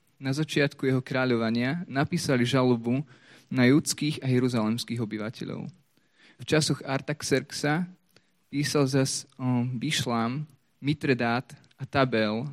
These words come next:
so svojimi ostatnými spolupracovníkmi perskému kráľovi Artaxerxovi.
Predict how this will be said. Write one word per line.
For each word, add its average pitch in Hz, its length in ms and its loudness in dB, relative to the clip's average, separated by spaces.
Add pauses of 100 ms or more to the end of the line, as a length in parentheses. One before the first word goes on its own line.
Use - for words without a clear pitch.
(240)
so 127 80 -6
svojimi 131 720 -2
ostatnými 127 720 -2
spolupracovníkmi 117 1040 -2
perskému 127 560 -2
kráľovi 110 480 0
Artaxerxovi. - 960 -8